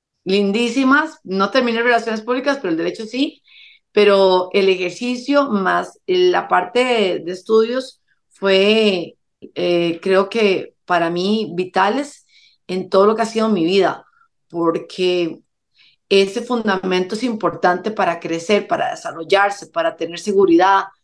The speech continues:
Entonces, no crean que no me haya costado, porque me costó bastante hacer las dos cosas, o sea,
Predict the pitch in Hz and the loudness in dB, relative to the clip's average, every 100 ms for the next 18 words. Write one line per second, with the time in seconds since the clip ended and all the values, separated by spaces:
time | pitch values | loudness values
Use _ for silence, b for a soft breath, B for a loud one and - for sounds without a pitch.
0 | _ _ _ - 175 - 190 185 190 214 | _ _ _ -16 -16 -6 -2 0 2 4
1 | 208 202 208 208 214 220 185 190 202 208 | 4 4 2 2 2 0 2 0 2 2
2 | 226 190 175 - 208 190 165 - 156 170 | 0 -4 -10 -2 0 0 -4 -12 -12 -8
3 | 160 165 165 170 170 - - 214 196 170 | -2 -2 -2 -6 -10 -6 2 4 6 2
4 | - - - 208 226 220 214 - 185 196 | -2 -8 0 2 0 -4 -6 -6 -2 -2
5 | 190 180 - 190 175 160 156 - 165 175 | -2 -6 -10 -12 -10 -12 -18 -18 -6 -4
6 | 165 | -4